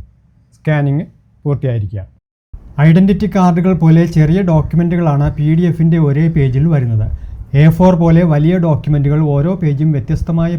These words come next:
പേജുകളായി ആയിരിക്കും സേവ് ആവുക. ഇതുപോലെ ഉപകാരപ്രദമായ കൂടുതൽ വീഡിയോകൾക്കായി ഈ ചാനൽ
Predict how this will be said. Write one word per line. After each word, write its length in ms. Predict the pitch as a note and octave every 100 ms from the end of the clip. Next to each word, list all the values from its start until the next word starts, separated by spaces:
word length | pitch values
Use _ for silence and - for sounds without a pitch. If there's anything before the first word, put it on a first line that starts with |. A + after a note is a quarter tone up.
| E3
പേജുകളായി 640 | C3+ C3+ D3 D3+ C3+ C#3 B2+
ആയിരിക്കും 360 | C3 C#3+ C3+ F#3+
സേവ് 240 | - D3 B2
ആവുക. 200 | A2 G#2+ A2+ - - - - - _ _ _ _ -
ഇതുപോലെ 420 | F#3 G3+ F3 D#3+ - F3
ഉപകാരപ്രദമായ 760 | D#3+ D#3 D#3+ D#3+ C#3+ C#3+ C#3+ D#3 - _ _ _ _
കൂടുതൽ 260 | D3 D3 E3 D#3
വീഡിയോകൾക്കായി 640 | C3 C3 C3 A#2+ G#2+ A#2 D#3 D#3
ഈ 40 | D#3+
ചാനൽ 320 | C#3+ C3+ D3+